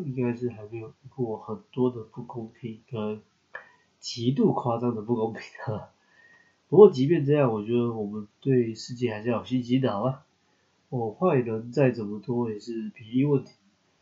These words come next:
好心人士的你一定还是会遇到这个相同频率的人，所以在那之前就尽量保持自己善良的部分了。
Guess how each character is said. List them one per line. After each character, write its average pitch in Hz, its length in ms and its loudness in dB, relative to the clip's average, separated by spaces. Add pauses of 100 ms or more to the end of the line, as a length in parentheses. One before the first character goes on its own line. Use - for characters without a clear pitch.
(340)
好 110 240 -6
心 190 260 -2
人 143 180 4
士 156 180 -2
的 120 240 0
你 110 220 -8
一 120 60 -8
定 139 240 -6
还 117 140 -10
是 123 120 -6
会 123 140 4
遇 127 140 -4
到 113 480 -4
这 117 100 -20
个 110 260 -12
相 160 220 -6
同 123 220 0
频 120 220 -10
率 143 180 0
的 110 60 -4
人， 104 140 -12 (1300)
所 135 140 4
以 123 60 6
在 160 240 2
那 151 180 0
之 151 200 -4
前 117 360 -8
就 120 300 0
尽 120 200 -8
量 117 260 2
保 107 220 -6
持 - 240 -18
自 104 180 -20
己 110 320 -10
善 123 240 -2
良 110 200 -6
的 117 260 0
部 131 200 -6
分 143 200 2
了。 143 240 0